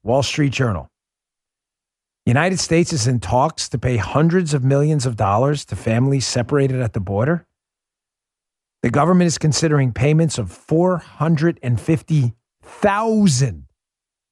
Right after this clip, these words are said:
dollars per person affected by the Trump administration's zero tolerance policy in twenty eighteen.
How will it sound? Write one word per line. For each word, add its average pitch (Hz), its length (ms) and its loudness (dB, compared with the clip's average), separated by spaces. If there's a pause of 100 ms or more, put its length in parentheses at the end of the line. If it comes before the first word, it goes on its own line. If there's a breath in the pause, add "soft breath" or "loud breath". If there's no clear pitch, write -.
(260)
dollars 165 460 2
per - 180 -2
person 117 640 -2 (600)
affected 165 520 -2
by 127 180 2
the 127 80 0
Trump 156 300 -2
administration's 127 800 0
zero 151 460 2
tolerance 139 560 0
policy 95 640 -4
in 107 100 -2
twenty 123 380 0
eighteen. 117 480 -2